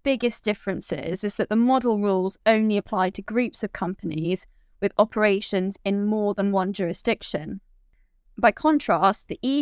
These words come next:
U directive also applies to domestic-only groups. And while that might sound significant, in practice,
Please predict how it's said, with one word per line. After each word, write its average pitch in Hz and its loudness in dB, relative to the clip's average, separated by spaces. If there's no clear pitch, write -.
U 196 0
directive - -6
also 254 0
applies 180 2
to 196 -6
domestic-only 190 -2
groups. - -6
And 220 4
while 277 6
that 254 4
might 220 2
sound 302 2
significant, - -8
in 214 0
practice, - 0